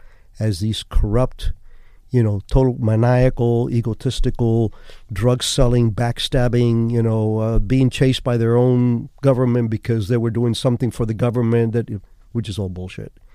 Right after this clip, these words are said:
So, um, that, that was kinda like when, when, when I pulled the trigger. Uh, the, the person that finally was a tipping point, uh, Annie Jacobson, she wrote a fantastic book, Surprise, Kill, Vanish. Highly recommend it to you.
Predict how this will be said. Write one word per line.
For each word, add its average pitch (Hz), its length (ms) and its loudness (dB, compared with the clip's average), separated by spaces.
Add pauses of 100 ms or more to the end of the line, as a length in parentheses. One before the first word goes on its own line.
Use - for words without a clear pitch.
(500)
So, 113 400 2
um, 101 720 -2 (760)
that, 147 260 2
that 151 180 6
was 147 140 4
kinda 139 220 2
like 123 180 2
when, 113 220 0
when, 117 260 -2
when 110 120 0
I 104 60 -2
pulled 107 220 -4
the 104 80 -4
trigger. 101 480 -4
Uh, 110 260 0
the, 113 200 0
the 104 120 -2
person 143 400 2
that 113 100 2
finally 127 440 2
was 107 160 -2
a 113 60 -4
tipping 120 340 -4
point, 107 480 -4
uh, 104 380 -4
Annie 123 260 2
Jacobson, 113 680 -4 (440)
she - 180 -2
wrote 120 260 4
a 101 40 -2
fantastic 113 640 -2
book, 104 340 -4
Surprise, 117 460 -4
Kill, 113 200 -4
Vanish. 110 460 -2 (100)
Highly 113 280 -4
recommend 101 400 -8
it 98 100 -10
to 107 100 -12
you. 104 160 -8